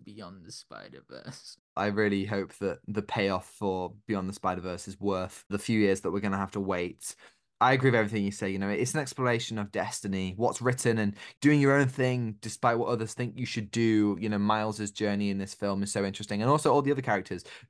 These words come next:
Speaker 2: much like Puss in Boots, it's a film with a lot and lots of things going on, a lot of characters, but they kind of balance it all perfectly. And the animation is just next level beautiful.
Speaker 1: Oh,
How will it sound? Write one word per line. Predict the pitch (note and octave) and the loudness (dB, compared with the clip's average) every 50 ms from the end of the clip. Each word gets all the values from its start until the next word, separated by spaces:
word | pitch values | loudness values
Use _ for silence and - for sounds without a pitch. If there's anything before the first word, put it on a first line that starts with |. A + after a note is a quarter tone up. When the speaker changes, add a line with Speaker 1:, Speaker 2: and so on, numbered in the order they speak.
| _ _ _ | _ _ _
Speaker 2:
much | - C3+ C#3+ D3 D#3 C3 A#2+ - | 0 2 4 4 4 4 4 2
like | D3 C3+ - | 2 2 2
Puss | - C#3+ C3+ B2+ | 0 -2 -2 -2
in | B2 A#2+ | -2 0
Boots, | G#2+ A2+ G2 - - | 0 0 -2 -2 -4
it's | G2 A2 | -10 -12
a | G#2 | -4
film | - B2 A#2+ A2+ G#2+ | -2 0 0 2 0
with | G2+ F#2+ | 0 0
a | - | 0
lot | F#2 G2 G#2 A#2+ C3+ C3 B2+ C3 - - | 0 0 0 2 2 2 2 2 -2 -4
and | A2 A2 | -2 -2
lots | A2 A2 A2 - | -2 -4 -4 -6
of | G2+ G2+ - - _ - | -8 -8 -8 -16 _ -8
things | - A2 G2+ G2 G2+ G2+ | -4 -2 0 0 -2 -2
going | - G2+ F#2+ F#2 F#2 F#2 | -2 -2 -2 -2 -4 -4
on, | F#2 F2 F2 F2 F2 F2 G2 - - - - - - | -4 -4 -4 -6 -6 -10 -12 -16 -20 -20 -20 -6 0
a | G2+ | 2
lot | G#2+ D#2+ | 2 2
of | - - | 2 0
characters, | - - F#2 E2+ F2 C2 - - - F#2 F2+ F2+ E2+ - - - - - _ _ | -2 -2 -2 -2 -2 -4 -8 -8 -6 -4 -4 -4 -4 -6 -10 -10 -12 -18 _ _
but | - G2+ D#2+ | -4 -2 0
they | G2 F#2+ | 0 -2
kind | - G#2 G2 | 0 -2 -2
of | F#2 - | -2 -2
balance | F2+ F2 F#2 D#2 - - | 0 -2 -2 -2 -4 -4
it | - | -4
all | E2+ F#2 F2 | -4 -4 -4
perfectly. | - - F#2+ E2+ D#2+ - - D2 E2 F2 F2 | -4 -4 -6 -6 -4 -6 -8 -6 -6 -6 -4
And | E2 G#2 A2+ | -2 -2 0
the | A2+ | 0
animation | G2+ B2 A#2+ G#2 G2 G2 G2+ - F2+ F2 | 0 2 2 2 0 0 -2 -4 -6 -8
is | - - F#2 F2+ - | -8 -8 -8 -8 -4
just | - G2+ G2+ - | -4 -4 -4 -2
next | - G2 F#2+ F#2+ F2 - - | -4 -2 -2 -2 -4 -4 -6
level | - F#2+ F#2 E2+ | -6 -6 -6 -4
beautiful. | E2 G#2 G2+ E2 F#2 - G2 F2+ E2+ - - - - | -2 0 0 0 0 -2 -4 -4 -4 -6 -12 -16 -16
Speaker 1:
Oh, | - | -16